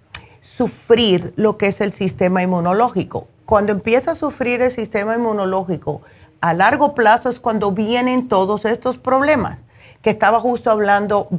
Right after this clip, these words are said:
eh, antes con el programa. Viene fatiga crónica,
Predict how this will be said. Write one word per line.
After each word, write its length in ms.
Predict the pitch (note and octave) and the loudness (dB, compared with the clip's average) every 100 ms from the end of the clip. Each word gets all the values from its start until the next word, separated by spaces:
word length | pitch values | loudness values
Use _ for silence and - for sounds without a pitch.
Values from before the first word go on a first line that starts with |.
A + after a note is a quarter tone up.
| - | -2
eh, 120 | - - | -2 0
antes 460 | G3 A3 B3 F#3 | 2 2 0 -4
con 180 | - G3 | -2 -2
el 80 | F#3+ | -2
programa. 640 | F#3 F#3 G3 G#3+ D#3 - | -2 -2 2 2 2 -4
Viene 380 | F#2+ F#3+ F#3+ G#3+ | -4 0 2 0
fatiga 580 | - E3+ - G#3 F3 E3 | 0 -2 -2 -2 0 0
crónica, 720 | A3 G#3+ A#3 C4 B3+ C4+ D#4 | 0 2 2 0 0 0 0